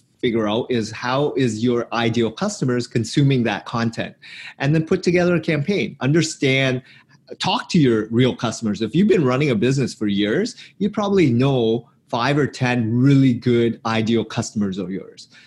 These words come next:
Speak to them, get to know them, uncover their, their journey.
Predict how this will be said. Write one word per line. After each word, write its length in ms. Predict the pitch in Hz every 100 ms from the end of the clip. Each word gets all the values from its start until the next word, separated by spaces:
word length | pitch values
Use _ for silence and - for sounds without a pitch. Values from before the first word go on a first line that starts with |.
| _ _ _
Speak 480 | - - - 208 208
to 100 | 135
them, 240 | 110 87 -
get 220 | - 180
to 80 | 202
know 260 | 165 156 180
them, 320 | 139 104 95 -
uncover 800 | 143 151 143 160 175 160 123 120 - - 143
their, 420 | 139 131 127 - _ _ _ _ -
their 140 | 139
journey. 600 | 127 139 147 147 98